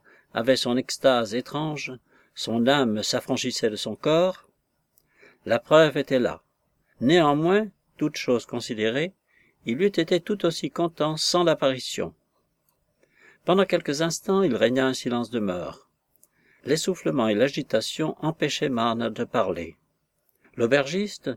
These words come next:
poussé par le sentiment dont il était constamment animé, qu'il était de son devoir de tenir sa maison ouverte à tout le monde, et confiant dans la protection de son inébranlable neutralité,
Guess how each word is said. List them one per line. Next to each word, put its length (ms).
poussé 360
par 160
le 80
sentiment 560
dont 160
il 180
était 220
constamment 460
animé, 600
qu'il 160
était 220
de 80
son 160
devoir 340
de 80
tenir 380
sa 160
maison 360
ouverte 460
à 60
tout 160
le 80
monde, 400
et 100
confiant 460
dans 120
la 80
protection 640
de 100
son 240
inébranlable 800
neutralité, 760